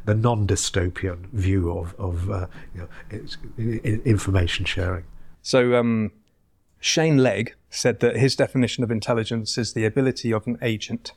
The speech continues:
Speaker 2: and we're using words here like agent, we'll get to those words in a minute, being able to solve a variety of tasks in different environments. Francois Chollet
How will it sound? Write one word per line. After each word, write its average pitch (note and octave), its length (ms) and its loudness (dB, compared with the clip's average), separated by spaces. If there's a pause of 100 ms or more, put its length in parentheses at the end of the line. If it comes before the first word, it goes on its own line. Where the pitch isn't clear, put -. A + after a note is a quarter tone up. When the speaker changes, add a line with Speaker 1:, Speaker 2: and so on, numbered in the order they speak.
(160)
Speaker 2:
and G#2+ 240 0
we're A#2+ 100 4
using A#2+ 360 4
words A2 240 2
here A2+ 120 0
like G#2+ 180 0
agent, G#2 380 -2
we'll A2+ 100 0
get A2 180 -2
to - 80 -14
those G2+ 180 2
words A2 240 2
in A2+ 80 4
a A2 40 2
minute, A2 300 -2 (440)
being C3 200 4
able A#2+ 240 4
to A#2 120 0
solve A2 280 0
a A2 80 4
variety A2+ 400 0
of G2+ 80 -2
tasks - 580 -4 (200)
in A2+ 100 -2
different G#2+ 380 -4
environments. A2 720 0 (560)
Francois C3 440 0
Chollet A2 540 2